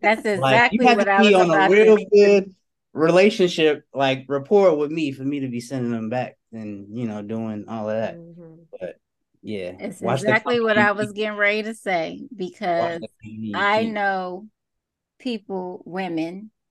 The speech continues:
Speaker 1: who will pass your pic
Speaker 3: Yes.
Speaker 1: around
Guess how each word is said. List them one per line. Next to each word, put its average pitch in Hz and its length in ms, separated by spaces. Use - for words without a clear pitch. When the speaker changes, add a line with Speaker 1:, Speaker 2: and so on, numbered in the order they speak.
Speaker 1:
who 180 480
will 170 180
pass 214 680
your 208 500
pic 220 560
Speaker 3:
Yes. 208 640
Speaker 1:
around 226 680